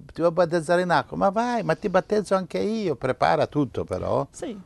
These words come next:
Speaker 2: certo.
Speaker 1: Ok, non è che devo de-, adesso andare a cercare un lago.
Speaker 2: Sì.
Speaker 1: Prepara tutto e ti battezzo, ma ah, va bene?
Speaker 2: Amen.
Speaker 1: È sufficiente?
Speaker 2: Amen. Sì.
Speaker 1: Allora,
Speaker 2: È una
Speaker 1: so-
Speaker 2: cosa grande però, importante.
Speaker 1: Sì, è importante perché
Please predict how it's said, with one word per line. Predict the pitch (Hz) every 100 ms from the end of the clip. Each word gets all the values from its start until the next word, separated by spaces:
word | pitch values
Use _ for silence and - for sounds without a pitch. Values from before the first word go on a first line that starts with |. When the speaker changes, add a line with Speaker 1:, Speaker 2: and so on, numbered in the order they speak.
| _
Speaker 2:
certo. | - 208 180
Speaker 1:
Ok, | 95
non | 98 104
è | 113
che | 101
devo | 92 95 92
de-, | 87 90
adesso | 85 92 -
andare | 90 90
a |
cercare | - 90 95
un | 90 85
lago. | 85 85 85 - _ - - _
Speaker 2:
Sì. | -
Speaker 1:
Prepara | 98 95 120 143
tutto | - 185 226
e | 180
ti | 120
battezzo, | 104 - 139 92 98 101
ma | 123 123
ah, | - - _ _ _ _ - - _ _ - 139
va | - 180
bene? | 214 98 120 - _ _ - -
Speaker 2:
Amen. | 233 220 214 214
Speaker 1:
È |
sufficiente? | 170 175 185 139 92 107
Speaker 2:
Amen. | 208 208 208 214 _
Sì. | - 262 - _ _ -
Speaker 1:
Allora, | 107 101 92
Speaker 2:
È | 262
una | 269
Speaker 1:
so- |
Speaker 2:
cosa | 359 339
grande | 254 247 233 180
però, | 180 185 196
importante. | 196 196 - 185 180
Speaker 1:
Sì, | 202 202
è | 220 143
importante | 98 110 143 165 107
perché | 101 107 101